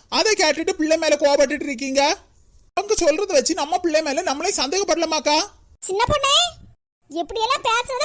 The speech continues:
Speaker 2: வச்சுக்காத.
Speaker 1: இப்படி எல்லாம் பேசவே இல்ல, உங்ககிட்ட பேசுறதே நிறுத்தலாம்னு நினைக்கேன். ஏக்கா, இந்த நாலு முடி பேசியதெல்லாம் பெருசாவே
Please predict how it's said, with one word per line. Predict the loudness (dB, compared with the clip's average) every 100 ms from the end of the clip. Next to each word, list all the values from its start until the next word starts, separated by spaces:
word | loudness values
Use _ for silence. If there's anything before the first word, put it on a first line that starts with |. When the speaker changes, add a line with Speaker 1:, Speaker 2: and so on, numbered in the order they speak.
| 0
Speaker 2:
வச்சுக்காத. | 0 0 0 0 -2 -8 -20 _
Speaker 1:
இப்படி | -10 -10 -2 0
எல்லாம் | 0 0
பேசவே | -2 -2 0 0
இல்ல, | 2 0
உங்ககிட்ட | -2 -2 -4 -4 -2
பேசுறதே | -2 -2 0 0 0 -2 -4
நிறுத்தலாம்னு | -8 -6 -4 -4 -4
நினைக்கேன். | -4 -2 -2 -4 _ _ _ _ _ -6 0
ஏக்கா, | 0 2 0 0 -2
இந்த | -6 -4 -2
நாலு | 0 2 2 2
முடி | 0
பேசியதெல்லாம் | 2 2 2 0 -2 2
பெருசாவே | 4 4 2 0